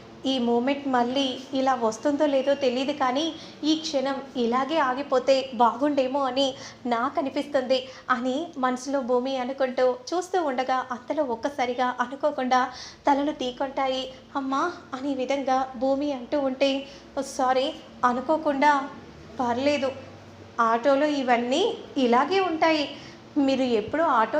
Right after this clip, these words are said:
ఎక్కలేదు కాబట్టి మీకు ఇలా ఉంటుందని ఎక్స్పీరియన్స్ తెలీదు, నాకు తెలుసు" అని భూమి అనగానే అలానే గగన్ చూస్తూ ఉంటారు. అంతలో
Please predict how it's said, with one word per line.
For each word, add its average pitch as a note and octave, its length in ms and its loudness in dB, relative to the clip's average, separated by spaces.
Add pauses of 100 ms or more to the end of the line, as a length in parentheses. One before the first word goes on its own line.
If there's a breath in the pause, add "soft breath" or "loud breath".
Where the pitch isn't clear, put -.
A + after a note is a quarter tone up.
ఎక్కలేదు C4+ 400 -2
కాబట్టి A3+ 520 -2 (680 loud breath)
మీకు D4 300 0 (260)
ఇలా B3 240 4 (120)
ఉంటుందని A#3+ 600 -2 (200)
ఎక్స్పీరియన్స్ C#4 640 -4
తెలీదు, C4+ 380 0 (240)
నాకు C4 280 -6
తెలుసు" C4+ 380 0 (420 loud breath)
అని B3 260 2 (400 loud breath)
భూమి B3+ 380 2
అనగానే B3+ 440 -2 (180)
అలానే C4+ 400 -2 (140)
గగన్ B3+ 420 -2
చూస్తూ B3+ 400 -4
ఉంటారు. B3+ 380 0 (380 loud breath)
అంతలో B3+ 360 2